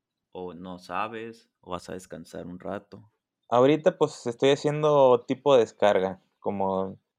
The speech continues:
Speaker 2: ya pasaron los cuartos, ya pasó, pues, esta competencia,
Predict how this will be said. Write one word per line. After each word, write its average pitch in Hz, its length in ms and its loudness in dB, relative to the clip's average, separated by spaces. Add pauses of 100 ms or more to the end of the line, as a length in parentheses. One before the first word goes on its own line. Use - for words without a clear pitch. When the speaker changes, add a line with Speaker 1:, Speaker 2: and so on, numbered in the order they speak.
(100)
Speaker 2:
ya 107 260 2
pasaron 123 320 2
los 110 160 -2
cuartos, 107 500 2
ya 98 180 2
pasó, 98 520 -2 (240)
pues, 104 140 -6
esta 101 200 -6
competencia, 104 1040 -4